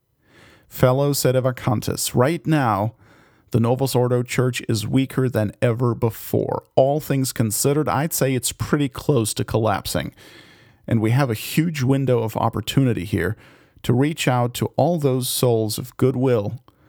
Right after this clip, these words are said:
who are stuck in the Novus Ordo Church or in resistance land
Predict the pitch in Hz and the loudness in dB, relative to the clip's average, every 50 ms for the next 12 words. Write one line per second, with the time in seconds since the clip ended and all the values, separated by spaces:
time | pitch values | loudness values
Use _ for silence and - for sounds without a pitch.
0 | _ _ - - 127 120 110 117 - - - - 147 143 123 - - - - 123 | _ _ -2 2 2 2 2 0 -2 -4 0 0 0 0 0 -2 -4 -2 0 0
1 | 113 107 107 113 113 113 - 113 - 123 117 113 113 110 - - 117 113 110 - | 0 0 0 0 0 0 -2 0 0 0 2 0 -2 -4 -2 -2 0 0 0 -2
2 | - 113 110 107 120 - - - - - - 135 139 143 139 139 120 107 123 139 | -2 -2 -2 -2 -4 -6 -10 -20 -14 -4 2 2 4 4 4 2 2 2 0 0
3 | 127 - - 120 120 110 107 - - 123 113 107 104 98 98 101 107 - | 0 0 -2 -2 -2 -2 -2 -2 -2 0 0 0 0 0 0 -2 -2 -4